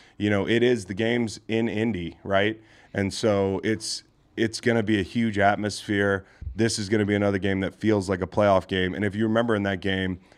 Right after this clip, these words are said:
Richardson had played early in that game, got knocked out of that game. Uh, the Q B run game was something they had to prepare for. They don't have to prepare for it now this week. Uh, Texans pass rush, twelve pressures,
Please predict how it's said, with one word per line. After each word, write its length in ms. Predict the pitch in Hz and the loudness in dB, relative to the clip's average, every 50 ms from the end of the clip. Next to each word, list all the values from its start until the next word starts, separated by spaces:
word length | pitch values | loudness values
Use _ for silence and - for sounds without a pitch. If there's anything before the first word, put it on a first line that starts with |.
| _ _ | _ _
Richardson 540 | - 104 - 95 - 113 101 - - 104 92 | 0 2 2 2 0 -4 -6 -4 -4 -4 -2
had 240 | 90 95 87 - - | -2 -2 -4 -4 -6
played 480 | - - 104 101 101 107 113 123 123 - | -2 0 2 2 4 2 2 0 -2 -2
early 280 | - 98 101 101 104 | -2 -2 0 0 0
in 80 | 104 104 | -2 -2
that 180 | 107 104 101 | -2 -4 -4
game, 240 | 92 104 104 107 107 | -4 -4 -2 -2 -2
got 160 | 92 95 92 | -2 -2 -2
knocked 320 | 92 95 95 101 98 - - | 0 0 0 0 0 0 0
out 140 | 101 98 101 | 0 0 0
of 40 | |
that 120 | 104 101 98 | 0 -2 -2
game. 300 | 101 107 107 104 104 104 _ - - - - - - - - - - | -2 -2 -2 -2 -4 -6 _ -20 -20 -20 -20 -20 -20 -20 -14 -6 0
Uh, 220 | 98 98 95 92 | 2 2 2 2
the 100 | 85 92 | 0 -2
Q 220 | 90 - - 147 | -6 -4 -2 -2
B 160 | 139 120 120 113 | 0 0 0 0
run 220 | 110 117 117 117 | 0 0 0 0
game 180 | 107 104 101 95 | -2 -2 -2 -2
was 140 | 95 90 | -4 -4
something 260 | - 107 98 85 92 92 | -4 -4 -4 -2 -2 -2
they 80 | 92 | -2
had 180 | 90 90 104 98 | 0 0 0 0
to 60 | 90 | -2
prepare 360 | 82 90 85 - 110 110 107 | -6 -12 -6 0 0 0 0
for. 140 | 104 - 87 | 0 -2 -4
They 140 | 82 85 82 | -4 -4 -4
don't 300 | 80 78 101 104 104 95 | 0 2 2 2 4 4
have 180 | 101 101 92 | 2 2 0
to 80 | - 87 | 0 -4
prepare 340 | - _ - - 110 101 98 | -14 _ -4 0 2 2 2
for 220 | - - 95 92 | 0 0 -2 -2
it 60 | 87 | 0
now 180 | 85 90 90 85 | 0 0 0 0
this 240 | 85 87 80 - - | 0 -2 -4 -4 -2
week. 280 | 90 87 85 80 82 - - - - - - - - | -2 -2 -2 -2 -6 -10 -20 -20 -20 -20 -20 -12 -4
Uh, 300 | - 92 90 90 90 90 | 0 2 4 4 4 2
Texans 460 | 87 - - 131 120 - - 113 101 | 0 2 2 0 2 0 -4 -6 -6
pass 360 | - - 117 113 107 101 - - | -2 0 2 2 2 2 0 -2
rush, 280 | 107 98 95 - - | -2 -2 -2 -4 -6
twelve 380 | - - - 110 107 113 107 110 | -10 -4 0 0 0 0 0 -2
pressures, 520 | - 117 104 95 - 107 98 92 90 - | -2 0 0 0 -2 -4 -6 -6 -6 -8